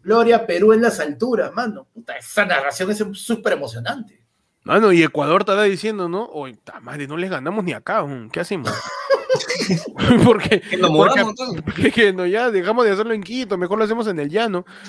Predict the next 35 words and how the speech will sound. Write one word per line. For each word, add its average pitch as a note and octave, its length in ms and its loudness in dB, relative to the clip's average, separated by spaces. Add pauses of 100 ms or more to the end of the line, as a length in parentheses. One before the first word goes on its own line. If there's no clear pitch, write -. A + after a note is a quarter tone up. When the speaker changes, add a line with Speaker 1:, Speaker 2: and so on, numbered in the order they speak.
(120)
Speaker 2:
¿Por E3+ 160 6
qué? D4+ 180 6
Porque F#3+ 200 2
en F3 60 4
el E3+ 80 2
segundo C4+ 320 0
tiempo, C#4 300 -2
pues, F3+ 160 -10
Perú D3+ 200 6
em-, B3 180 4
embaló D#3 460 4
así, E3+ 240 -2
¡juaj! A3 520 0 (460)
Con B2+ 200 -16
todo A#3 220 4
empezó E3+ 260 0
a - 40 4
remontar G3+ 520 -4 (480)
y B3 160 0
empezó G3+ 420 -2
a, F#3+ 280 2
a D3 100 -8
quizás F#3+ 380 -8
intentar D#3 300 -2
atacar F#3 260 0
un F#3 80 -2
poco F#3 160 -2
más, G3 100 0
pero D#3 140 -2
Ecuador C#3+ 340 2
también D#3+ 240 -4
se - 80 -6
le C3+ 80 -4
fue D#3+ 160 -4
encima F3+ 380 -4